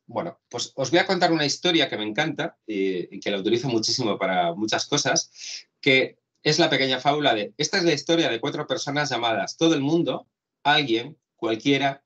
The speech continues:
y nadie. Había que hacer un trabajo y todo el mundo estaba seguro de que alguien lo haría.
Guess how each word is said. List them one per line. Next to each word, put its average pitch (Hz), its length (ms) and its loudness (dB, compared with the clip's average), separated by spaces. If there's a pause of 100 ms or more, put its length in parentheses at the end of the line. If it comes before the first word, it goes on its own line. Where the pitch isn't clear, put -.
y 113 100 -2
nadie. 76 380 -8 (480)
Había 165 220 4
que 165 60 2
hacer 143 140 0
un 123 80 -2
trabajo 139 600 0 (100)
y - 120 -10
todo 147 180 -6
el 143 60 -4
mundo 156 200 0
estaba 156 280 -2
seguro 156 380 -2
de 123 100 -2
que 104 140 -6
alguien 160 300 0
lo 85 60 -8
haría. 85 260 -12